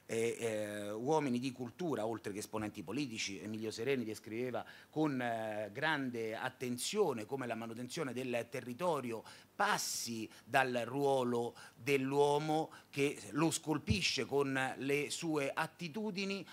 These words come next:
a mantenerlo anche nell'interesse della propria impresa, o come,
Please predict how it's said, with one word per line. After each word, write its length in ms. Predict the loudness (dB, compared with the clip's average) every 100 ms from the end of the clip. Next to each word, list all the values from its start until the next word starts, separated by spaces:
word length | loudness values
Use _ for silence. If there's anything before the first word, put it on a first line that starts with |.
| -2
a 120 | 0
mantenerlo 960 | 2 0 0 -2 -2 -2 -2 0 0 0
anche 320 | -2 -2 -2
nell'interesse 640 | 0 2 0 -2 -2 -2 -2
della 180 | -2 0
propria 340 | 0 0 -6 -8 -18 -6
impresa, 800 | -4 0 4 4 2 0 -4 -4 -12 -18 2
o 300 | 8 10 8
come, 840 | 2 0 2 0 2 2 2 -2